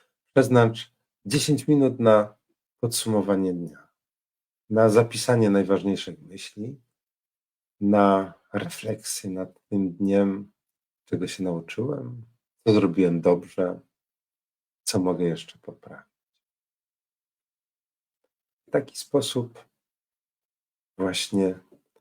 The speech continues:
możemy poradzić sobie z chaosem informacyjnym, który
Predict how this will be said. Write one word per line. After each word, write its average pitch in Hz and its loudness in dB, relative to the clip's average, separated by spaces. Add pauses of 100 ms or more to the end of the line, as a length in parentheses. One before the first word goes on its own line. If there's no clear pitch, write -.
(880)
możemy 107 4
poradzić 110 2
sobie - -14 (840)
z - -2
chaosem 90 -10 (1000)
informacyjnym, 104 2
który 85 -6